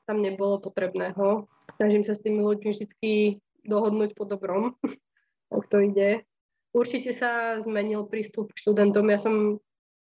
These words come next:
vlastne vždycky skôr bola ten človek, ktorý si potreboval ísť vlastnou cestou a nechať ten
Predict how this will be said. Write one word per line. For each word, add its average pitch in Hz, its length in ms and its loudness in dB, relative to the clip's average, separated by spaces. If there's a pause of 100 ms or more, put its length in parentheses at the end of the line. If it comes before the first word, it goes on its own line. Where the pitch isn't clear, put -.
(160)
vlastne 214 400 2
vždycky 202 680 0 (300)
skôr 220 260 0
bola 226 260 0
ten 220 220 -6
človek, 208 400 -4
ktorý 202 580 0 (140)
si 226 80 -4
potreboval 202 640 0
ísť 208 160 -2
vlastnou 202 400 -2
cestou 202 640 -2
a 202 80 0
nechať 196 340 -2 (140)
ten 208 100 -4